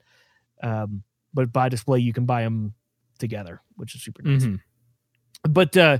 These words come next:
Speaker 1: one of the things I've been working on is the stack up and the, um, like, where all the components are gonna end up on the, on the faceplate.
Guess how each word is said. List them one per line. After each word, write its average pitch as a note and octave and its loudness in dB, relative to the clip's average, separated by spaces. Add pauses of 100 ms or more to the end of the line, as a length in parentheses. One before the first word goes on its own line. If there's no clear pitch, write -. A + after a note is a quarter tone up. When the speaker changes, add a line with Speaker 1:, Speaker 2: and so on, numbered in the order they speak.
(260)
Speaker 1:
one F#3 4
of A3 6
the G3 4
things G3 4
I've E3 4
been D3 4
working D#3 2
on C#3+ 4
is C3 -2
the A#2 -4
stack C3 -4
up C3 0 (220)
and A#2 -2
the, A2+ -4
um, G#2 -8 (460)
like, A#2+ -6
where B2 0
all A#2+ -2
the A#2 -6
components A2+ -4
are G#2 -8
gonna A2+ -6
end A#2 -6
up A#2+ -8
on B2 -2
the, B2 -2
on B2 -6
the G#2+ -8
faceplate. C#3+ -6